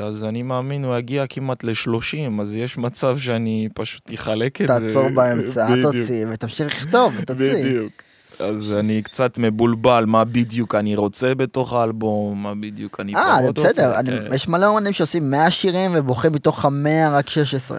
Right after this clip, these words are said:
Speaker 2: אתה
Speaker 1: כן,
Speaker 2: יודע.
Speaker 1: אבל אני לא עוצר, כי גם את זה פתאום אני רוצה באלבום, ההוא אני רוצה, אתה מבין? אז
Speaker 2: מהמם.
Speaker 1: אני חייב ממש לשבת ולחשוב מה אני כן רוצה.
Speaker 2: זה עניין של, אה, למדתי את זה מ-, מרסטה חי, זה עניין של איזה רגש אתה רוצה להעביר באלבום.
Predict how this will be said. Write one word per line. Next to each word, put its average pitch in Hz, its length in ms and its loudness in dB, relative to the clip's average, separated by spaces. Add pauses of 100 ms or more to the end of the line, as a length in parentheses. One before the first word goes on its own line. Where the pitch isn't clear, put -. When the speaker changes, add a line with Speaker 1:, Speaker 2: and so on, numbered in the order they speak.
(120)
Speaker 2:
אתה - 80 -18
Speaker 1:
כן, 135 160 4
Speaker 2:
יודע. 120 120 8
Speaker 1:
אבל 117 120 4
אני 113 220 2
לא 127 80 4
עוצר, 143 480 2
כי 117 100 -6
גם 110 260 0
את 110 100 -2
זה 135 240 0
פתאום 127 360 -2
אני 113 140 0
רוצה 107 280 -2
באלבום, 101 640 -2
ההוא 135 380 2
אני 160 140 -2
רוצה, 135 320 -6
אתה 107 160 -8
מבין? 107 500 -6
אז 131 80 0
Speaker 2:
מהמם. 131 120 0
Speaker 1:
אני 110 140 -2
חייב 127 380 2 (280)
ממש 120 640 -2
לשבת 147 600 -4 (120)
ולחשוב 120 720 -8
מה 120 180 -6
אני - 140 -12 (100)
כן 127 200 -8 (140)
רוצה. - 240 -20 (600)
Speaker 2:
זה 123 100 -12
עניין 131 280 -4
של, 139 340 -2
אה, 107 200 -2
למדתי 113 300 -2
את 123 80 -8
זה 120 80 -6
מ-, 107 260 -4
מרסטה 117 460 -4
חי, - 300 -6
זה 123 80 -10
עניין 139 160 -6
של 143 300 -4
איזה 139 260 -2
רגש 143 320 -2
אתה - 80 -4
רוצה 113 240 -2
להעביר 131 300 0
באלבום. 117 440 -4